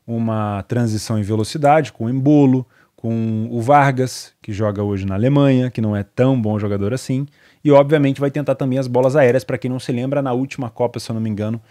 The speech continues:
o Brasil chegou a tomar gol de escanteio da Suíça. Chegou a abrir um a zero e depois tomou um empate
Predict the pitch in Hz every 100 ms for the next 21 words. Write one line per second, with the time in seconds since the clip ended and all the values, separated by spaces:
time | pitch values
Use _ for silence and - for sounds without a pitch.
0 | _ _ - 123 123 123 113 113 123 113
1 | 139 135 123 123 107 117 - _ _ 107
2 | 123 - 151 147 143 127 139 151 143 -
3 | 123 - - 127 147 139 98 - 104 113
4 | 104 117 123 131 104 120 131 127 120 123
5 | 131 120 123 113 104 110 -